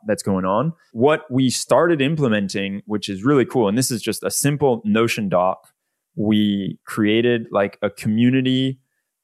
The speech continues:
orientation guide, and it's a Notion page, and it's, like, the community docs. And so you have everything that we're doing and every tool that we're using and everything that is related to something. And it just gives someone really a bird's eye view of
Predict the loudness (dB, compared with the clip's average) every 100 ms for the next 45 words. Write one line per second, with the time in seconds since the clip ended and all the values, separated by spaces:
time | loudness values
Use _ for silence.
0 | _ 2 2 2 0 0 0 0 0 0
1 | 0 2 2 0 -2 -6 _ -6 -2 0
2 | 2 4 4 2 0 2 2 2 -2 -2
3 | 0 2 0 -2 -2 -2 -2 -2 2 2
4 | 2 2 0 -2 -6 -10 -12 _ _ -4
5 | -2 2 2 2 -2 -2 -4 0 2 2
6 | 2 0 0 0 2 2 2 0 -4 -10
7 | _ _ -4 -2 0 -2 0 0 0 4
8 | 4 6 6 6 4 2 2 2 2 2
9 | 2 2 0 0 2 2 2 2 2 4
10 | 4 2 -2 -4 -2 -2 -2 -2 -2 0
11 | -2 0 -4 0 0 0 -2 0 2 0
12 | -2 0 2 4 4 2 2 2 2 0
13 | 2 4 4